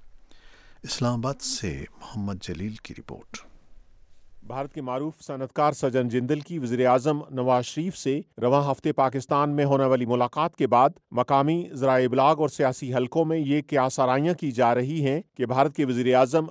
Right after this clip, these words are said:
Speaker 2: نریندر مودی پاکستان کے ساتھ بات چیت شروع کرنے کے لیے غیر رسمی رابطوں کو استعمال کر رہے ہیں۔ پاکستان میں حزب اختلاف کی دو بڑی جماعتوں پاکستان پیپلز پارٹی اور تحریک انصاف کے قانون سازوں کی طرف سے اس معاملے پر حکومت سے وضاحت طلب کرنے کے لیے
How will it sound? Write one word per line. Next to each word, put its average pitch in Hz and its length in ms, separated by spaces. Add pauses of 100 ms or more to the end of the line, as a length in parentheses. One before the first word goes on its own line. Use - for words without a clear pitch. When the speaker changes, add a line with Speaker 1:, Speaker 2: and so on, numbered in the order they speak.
Speaker 2:
نریندر 127 420
مودی 127 400 (100)
پاکستان 139 560
کے 160 100
ساتھ 147 260
بات 123 240
چیت 147 200
شروع 131 220
کرنے 143 300
کے 160 140
لیے 127 300 (160)
غیر 143 320 (260)
رسمی 135 240
رابطوں 131 300
کو 156 100
استعمال 135 400
کر 131 180
رہے 123 240
ہیں۔ 98 240 (300)
پاکستان 135 460
میں 156 200
حزب 139 160
اختلاف 156 440
کی 156 100
دو 135 160
بڑی 127 220
جماعتوں 131 460
پاکستان 147 640 (260)
پیپلز 131 400
پارٹی 135 480
اور 123 140
تحریک 139 320
انصاف 143 500
کے 156 120
قانون 131 320
سازوں 135 360
کی 147 140
طرف 135 260
سے 170 300
اس 151 260
معاملے 135 420
پر 165 140
حکومت 143 440
سے 160 200 (100)
وضاحت 147 380
طلب 135 240
کرنے 151 300
کے 160 140
لیے 135 280